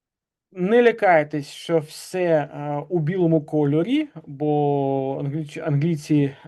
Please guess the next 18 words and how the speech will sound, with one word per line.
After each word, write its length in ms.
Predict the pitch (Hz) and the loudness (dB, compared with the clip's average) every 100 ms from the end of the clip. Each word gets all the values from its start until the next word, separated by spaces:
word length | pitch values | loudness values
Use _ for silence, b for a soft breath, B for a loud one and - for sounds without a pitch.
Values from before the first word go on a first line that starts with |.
| - - | -20 -12
е, 260 | 143 139 135 | -4 -2 2
полюбляють, 760 | 160 160 147 143 135 - _ _ b b b | 4 6 6 6 4 0 _ _ b b b
е, 60 | 135 | -6
е, 1000 | 127 123 - - 110 71 131 131 123 123 | -4 -4 -4 -4 -4 -2 0 0 0 0
внутрішнє 480 | 120 165 156 139 147 | 2 2 2 -2 -2
приміщення 680 | 147 151 143 143 135 123 - | 2 2 2 -2 -2 -4 -6
робити, 560 | - 143 151 147 131 127 - | -2 2 2 2 -4 -4 -6
е, 140 | 135 131 | -4 -2
білого 500 | 123 151 139 127 131 _ | 2 4 4 0 -10 _
кольору, 480 | - 165 196 254 311 - _ - | 0 2 4 2 0 -4 _ -8
білого, 680 | 147 143 127 - - 139 139 | -2 -2 -2 -8 -10 -8 -6
е, 40 | - | -4
і 540 | 175 170 165 160 160 | 2 4 4 4 0
в 160 | - - | -4 -4
цьому, 260 | - 143 147 | 0 0 0
усе 220 | 156 147 | -4 0
в 120 | 147 - | 0 2
білому. 420 | 139 139 220 | 2 2 2